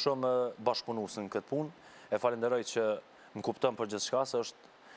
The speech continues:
për me për femën sot është ma shtirë kur te ka, e, personin e zemrës të angazhuar si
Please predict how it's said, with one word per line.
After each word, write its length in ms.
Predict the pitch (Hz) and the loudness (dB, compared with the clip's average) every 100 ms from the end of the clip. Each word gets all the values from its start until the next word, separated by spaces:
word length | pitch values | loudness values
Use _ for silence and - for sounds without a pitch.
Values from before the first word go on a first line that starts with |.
| - | -6
për 140 | 117 123 | -2 2
me 100 | 131 | 2
për 140 | 131 113 | 0 0
femën 280 | 123 120 110 | 2 2 0
sot 160 | - 110 | -2 -2
është 200 | 110 - | -2 -2
ma 80 | 117 | -2
shtirë 280 | - 110 98 | -2 -2 -2
kur 140 | 104 | -2
te 120 | 98 101 | -4 -2
ka, 160 | 104 98 85 - - - - - - - - | 0 0 -4 -12 -20 -20 -20 -20 -20 -18 -4
e, 160 | 101 98 98 98 98 - - - - - | 0 0 0 -2 -6 -16 -20 -20 -20 -6
personin 440 | - 107 117 107 104 | -2 0 0 0 -2
e 40 | |
zemrës 400 | 101 107 101 95 - - - - | 0 0 0 -6 -8 -12 -20 -8
të 120 | - 110 | -2 0
angazhuar 400 | 110 104 113 98 | 0 0 -2 -2
si 180 | - | 0